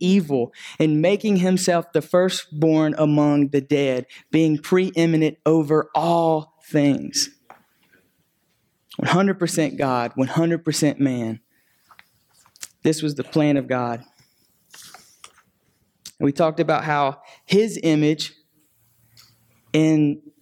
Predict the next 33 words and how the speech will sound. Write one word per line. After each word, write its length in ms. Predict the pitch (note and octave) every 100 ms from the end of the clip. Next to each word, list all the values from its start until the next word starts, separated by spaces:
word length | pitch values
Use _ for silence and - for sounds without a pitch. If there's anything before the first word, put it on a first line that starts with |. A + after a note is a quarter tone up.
| -
comes 280 | F#3+ G#3 G3+
from 160 | F#3
having 360 | D#3+ E3 D3+ C#3+ -
perfect 560 | - G3+ G3+ A3 G#3 -
love 600 | D3+ D#3 F3 F3+ F#3 F3+
and 160 | E3 C#3+
fellowship 720 | - F3+ E3+ E3+ D#3 D#3 -
with 300 | C3+ D#3 D#3
the 80 | -
Father 540 | - C#3+ C3+ B2 A#2 - _
within 380 | C#3+ C#3 D3+ D3+
the 80 | C#3
Trinity. 600 | - D3 C#3+ B2+ A2+ F#2 - - -
And 100 | D3+
our 340 | C#3+ E3+ F#3+ F3+
image 580 | F3+ F3+ D#3+ B2 - - _ - - -
as 240 | D#3 D3+ -
image 420 | G3 G3+ F3+ D3+
bearers, 580 | F3 F#3 D#3+ C3+ - - -
the 160 | D3+
image 320 | F3 F#3+ F3+
created 500 | - E3+ D#3+ F#3 G3
in 140 | F3 D#3+
us, 340 | D#3+ C#3 - -
is 160 | D3+
modeled 480 | D#3 D#3+ E3+ F3+ E3+ -
after 340 | D3+ E3 E3 D3
that 280 | C3+ C3+
one. 220 | C3+ A2 - - -
And 200 | D3+ -
as 280 | E3 G3 -
he 320 | - A3 A#3
is 680 | A3 A3+ E3 C3 - -